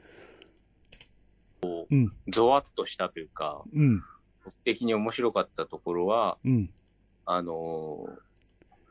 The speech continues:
Speaker 1: その、なんていうんですかね。
Speaker 2: <laughs> ま、まずこれの説明する。
Speaker 1: そうですね。
Speaker 2: 何の動画？YouTubeにある動画なんだけど。
Speaker 1: はい。
Speaker 2: 二重スリットの実験っていう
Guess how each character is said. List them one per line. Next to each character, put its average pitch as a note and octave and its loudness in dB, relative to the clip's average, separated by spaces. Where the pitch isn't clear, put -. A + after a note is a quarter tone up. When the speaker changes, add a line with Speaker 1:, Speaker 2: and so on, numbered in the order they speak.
Speaker 1:
そ F#2+ -10
の、 E2+ -10
な D3 -2
ん D3+ -8
て - -10
い D#2+ -6
う - -8
ん C#2+ -12
で - -18
す - -16
か - -20
ね。 - -2
Speaker 2:
<laughs> - -20
ま、 C#3+ 6
ま C3+ 8
ず A2+ -2
こ - 8
れ C#3 12
の D3 8
説 - 2
明 A#2+ 8
す C3 -2
る。 A2+ -2
Speaker 1:
そ - -8
う - 0
で B2+ 6
す D#3+ 8
ね。 F3+ 6
Speaker 2:
何 D#3+ 6
の G2 8
動 F#2 8
画？ G2 6
YouTube C#3+ 8
に G2 6
あ F2 4
る F#2+ 2
動 F#2 4
画 F#2 4
な F2 2
ん F2+ 0
だ F2 0
け F2+ 0
ど。 E2+ -2
Speaker 1:
は F#2 -4
い。 D#2 -14
Speaker 2:
二 B2 2
重 D#3 8
ス D#3 2
リ B2+ 2
ッ - -10
ト G2 2
の F2 0
実 F2 -6
験 F#2 2
っ - -12
て - -6
い F2+ 2
う - -6